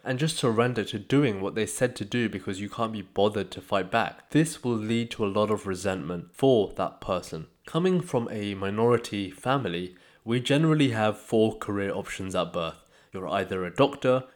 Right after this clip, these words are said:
you're either an engineer, lawyer, or you're a failure. Thankfully, my parents didn't push me towards doing anything I didn't want to do. Well,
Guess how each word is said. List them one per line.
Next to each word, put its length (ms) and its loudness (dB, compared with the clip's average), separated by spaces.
you're 140 -2
either 220 0
an 100 -4
engineer, 640 2
lawyer, 560 6
or 100 -2
you're 160 2
a 60 0
failure. 460 -4
Thankfully, 560 0
my 140 0
parents 560 4
didn't 320 0
push 260 -6
me 300 -8
towards 380 -4
doing 340 2
anything 460 -4
I 80 -4
didn't 400 -6
want 200 -6
to 80 -12
do. 220 -8
Well, 320 -2